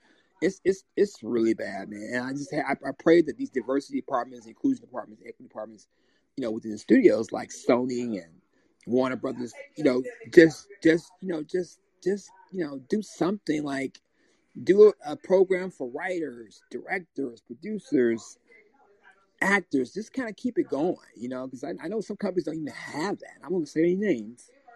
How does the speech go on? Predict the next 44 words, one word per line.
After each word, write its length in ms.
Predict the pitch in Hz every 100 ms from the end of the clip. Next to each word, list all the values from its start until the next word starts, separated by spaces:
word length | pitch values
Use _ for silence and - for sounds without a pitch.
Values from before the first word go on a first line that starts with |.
| _ _ _ _ _ _
but 280 | 120 117 110 - _ -
we 320 | 120 120 185
gotta, 320 | 214 185 139 -
we 120 | 156
gotta 180 | 185 147
change. 440 | - 131 113 95
And 100 | 107
I, 40 | 127 139 - 147 131
I, 40 |
I'm, 180 | 131 139
I'm 120 | 143
saying 360 | 131 - 190 190
that 120 | 143 131
I, 140 | 127 175 -
I, 220 | 156 -
I 40 | 143
hate 200 | - 196
that 100 | 311
we're 100 | -
changing 420 | - 165 208 165
this 140 | 139 -
after 380 | 135 139 - 131
George 300 | - 131 123
Floyd 320 | - 120 107 _
died. 360 | 113 113 - - _ _ _ _ _ -
A 60 |
black 240 | 110 143 151
man 100 | 147
was 140 | 127
murdered 200 | 131 131
on 80 | 120
camera. 300 | - 131 123
Now 500 | 110 120 135 135 131
it's 180 | 120 -
like, 180 | 120 110
"Oh, 300 | 135 190 180
we 220 | 131 120
have 160 | 131 131
to 60 | 98
do 120 | 147
something. 420 | - 123 113 98 101
We 120 | 113
have 140 | 123
to 60 | -